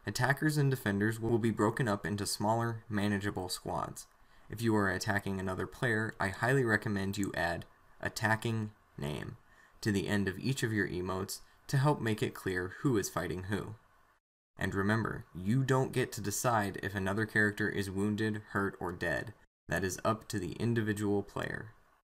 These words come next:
There's a lot more information in the link found in the video description. If you're a guild leader who wants to get involved,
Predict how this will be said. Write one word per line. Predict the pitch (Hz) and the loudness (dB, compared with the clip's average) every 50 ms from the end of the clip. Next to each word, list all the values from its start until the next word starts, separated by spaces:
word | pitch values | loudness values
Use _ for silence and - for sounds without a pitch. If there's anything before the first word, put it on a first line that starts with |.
| _ _ _ _ _ _ _ _ _ - | _ _ _ _ _ _ _ _ _ 0
There's | 101 107 104 | 2 2 4
a | 104 | 4
lot | 90 95 110 135 139 | 4 6 6 6 6
more | - 123 117 - | 4 2 2 2
information | 120 120 107 117 113 107 107 107 - 127 120 110 | 2 2 2 2 2 2 2 2 2 0 0 2
in | 107 | 2
the | 101 95 | 2 2
link | 95 101 107 113 113 | 2 0 0 0 -2
found | - - 101 98 101 95 | -2 -2 0 0 0 0
in | 95 92 | -2 -2
the | 90 87 | -4 -2
video | 95 98 92 92 95 92 | -2 0 0 0 0 -2
description. | 90 87 - - 90 90 - - - 67 - 107 - - - - - - - | -2 -4 -4 -4 -4 -4 -4 -4 -6 -6 -6 -8 -10 -14 -20 -20 -20 -12 -10
If | - 98 104 | -8 -2 2
you're | 110 110 113 | 4 6 6
a | 107 | 6
guild | 107 117 113 113 123 | 6 4 4 6 6
leader | 127 123 120 120 120 | 6 6 6 4 2
who | 113 110 | 2 2
wants | 98 104 107 107 - | 2 2 2 0 0
to | 110 | -2
get | 107 104 | -2 0
involved, | - 107 101 104 104 104 107 107 - - | 0 0 0 2 4 4 4 4 0 -4